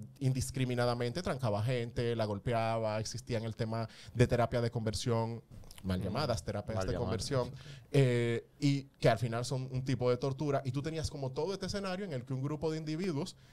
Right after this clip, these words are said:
Speaker 1: que tenían las mismas características, en este caso la comunidad gay, dice, "Coño, loco, estoy harto".
Speaker 2: Sin meterle el sida en ese tiempo todavía,
Speaker 1: Sin
Speaker 2: porque
Speaker 1: meterle más el estigma
Speaker 2: Más después vino el sida,
Speaker 1: de-,
Speaker 2: peor
Speaker 1: del
Speaker 2: en los años ochenta.
Speaker 1: el tema del estigma del sida y todo, y todo el asunto, la epidemia del sida. Entonces,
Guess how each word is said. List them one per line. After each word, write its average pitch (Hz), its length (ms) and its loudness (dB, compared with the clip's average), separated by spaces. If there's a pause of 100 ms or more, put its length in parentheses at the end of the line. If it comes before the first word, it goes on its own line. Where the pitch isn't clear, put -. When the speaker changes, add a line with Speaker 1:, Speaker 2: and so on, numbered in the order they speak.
(100)
Speaker 1:
que 107 120 2
tenían 107 200 -2
las 117 120 -2
mismas 151 260 -4
características, 160 640 -4
en 90 40 -10
este 95 140 -8
caso 123 280 -4
la 90 80 -6
comunidad 107 360 -8
gay, 156 140 -8
dice, 131 180 -8
"Coño, 147 240 -10
loco, 101 160 -2
estoy 107 220 4
harto". - 320 -8
Speaker 2:
Sin 117 240 0
meterle 110 360 0
el 139 100 2
sida 160 360 0
en 98 80 2
ese 101 220 0
tiempo 101 340 -2
todavía, 90 220 0
Speaker 1:
Sin - 80 6
Speaker 2:
porque 98 140 6 (100)
Speaker 1:
meterle 180 180 0
más 160 180 4
el 160 100 6
estigma 143 580 2
Speaker 2:
Más 113 200 0
después 131 440 -2
vino 135 160 -4
el 110 80 -6
sida, - 240 -2
Speaker 1:
de-, 131 140 4
Speaker 2:
peor 131 320 4
Speaker 1:
del 98 80 4
Speaker 2:
en - 80 2
los 113 100 -4
años 101 220 2
ochenta. 80 460 -8
Speaker 1:
el 135 200 4
tema 165 240 4
del 180 120 2
estigma 190 400 0
del 170 120 0
sida 196 380 0
y 151 60 0
todo, 143 300 0
y 139 80 0
todo 131 220 0
el 135 80 2
asunto, 107 320 2
la 98 60 2
epidemia 107 360 -2
del 101 80 0
sida. 98 140 -2
Entonces, 131 340 0